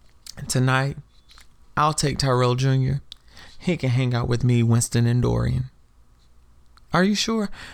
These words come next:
Girl, single mothers need a break too.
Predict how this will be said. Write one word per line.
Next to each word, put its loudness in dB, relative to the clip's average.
Girl, 0
single 0
mothers 2
need 2
a 0
break 0
too. 0